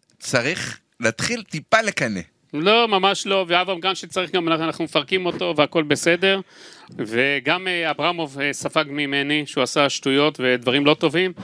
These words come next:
Speaker 2: אין אצלי פרות קדושות, אה, אבל אתה יודע שצריך להגיד על בן אדם שביתר ירושלים עשו כמה דברים טובים.
Speaker 1: אני יכול להגיד לך
Speaker 2: אז
Speaker 1: דבר כזה, הוא גדל כאוהד בית"ר, לא האהדה לבית"ר מניעה אותו.
Speaker 2: אני לא חושב.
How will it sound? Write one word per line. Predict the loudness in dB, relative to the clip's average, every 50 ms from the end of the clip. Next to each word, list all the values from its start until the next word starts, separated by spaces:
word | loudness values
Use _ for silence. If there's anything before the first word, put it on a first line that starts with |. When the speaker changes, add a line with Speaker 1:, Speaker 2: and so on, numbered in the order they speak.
| -18 -8 -2
Speaker 2:
אין | -2 0 0
אצלי | -2 -4 -4 -4 -2
פרות | -2 -2 -2 -2 -4 -4
קדושות, | -2 -2 -2 2 4 4 4 4 2 -4 -20 -20 -20 -20 -20 -16 -6 0
אה, | 2 2 4 4 2 0 0 -2 -2 0 0 0
אבל | 0 2 0 0
אתה | 0 0 -2
יודע | 0 0 0 0 -2 -4 -8 _
שצריך | -20 -18 -16 -10 -10 -6 -2 0
להגיד | 0 0 0 0 0
על | 0
בן | 0 0 0
אדם | 0 0 0 0 0 -2 -4
שביתר | -6 -4 -2 -2 -2 -2 0 0 0
ירושלים | 0 0 -2 -4 -2 0 2 2 2 0 -2 -4 -8 _ _ _ _ _ _
עשו | -6 -6 -6 -6 -6 0
כמה | 2 2 2 2
דברים | 0 -2 -4 -4 -4
טובים. | -2 -2 -2 -2 -2 -4 -4 -4 -8 -6 -2
Speaker 1:
אני | 2 2 4
יכול | 4 4 4
להגיד | 4 4
לך | 2 2
Speaker 2:
אז | 4
Speaker 1:
דבר | 2 2
כזה, | 0 0 -2 -2 -2 -2
הוא | -2 2 2
גדל | 2 4 2 0
כאוהד | 0 0 -2 -2 0 -2
בית"ר, | -4 0 2 2 2 2 0 -2 -8 _ _ _ _ _ _ -8 -2
לא | 2 4 6 6 6 6
האהדה | 4 4 4 2 2
לבית"ר | 2 2 0 2 2 2 2
מניעה | 2 2 2 2 2 0
אותו. | 0 -2 -6 -12 -14 _ _ _ _ _ _ _ _ _ _ _ _ _ -20 -20 -18 -18 -18 -18 -20 _ _ _ 0
Speaker 2:
אני | 2 2 2 2
לא | 0
חושב. | -2 -4 -4 -2 -2 -4